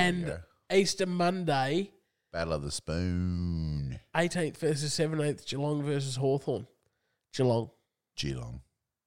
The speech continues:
Speaker 2: We
Speaker 1: So
Speaker 2: put a, we put a, put a fucking nine-game multi on that.
Speaker 1: Oh, it's North Melbourne Carlton on the Good Friday appeal, not North Melbourne Bulldogs, by the way.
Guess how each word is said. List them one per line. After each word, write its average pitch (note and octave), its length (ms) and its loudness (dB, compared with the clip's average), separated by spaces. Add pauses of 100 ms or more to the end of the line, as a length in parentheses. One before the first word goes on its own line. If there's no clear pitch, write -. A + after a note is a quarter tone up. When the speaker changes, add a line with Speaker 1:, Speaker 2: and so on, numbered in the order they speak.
(1080)
Speaker 2:
We F3+ 60 -6
Speaker 1:
So D3+ 120 -2
Speaker 2:
put D#3 100 0
a, D3 100 -2
we C#3 100 -2
put A2 200 -4
a, E2+ 40 -10
put - 180 -6
a C#2+ 60 -6
fucking D#2+ 380 -4
nine-game D2+ 480 -6
multi D#2+ 340 -6
on A#1+ 120 -10
that. E2+ 180 -6 (1800)
Speaker 1:
Oh, F3 280 6 (180)
it's - 220 -8
North F#3 280 6
Melbourne C#3+ 340 4
Carlton C#3 520 0
on G#2 140 -6
the A#2 80 -4
Good B2 180 -8
Friday A#2 400 -2
appeal, C3+ 300 0
not C3+ 240 -4
North A#2+ 240 -4
Melbourne A#2 260 -6
Bulldogs, B2+ 420 -4
by - 180 -10
the A#2+ 60 -6
way. D3+ 160 -8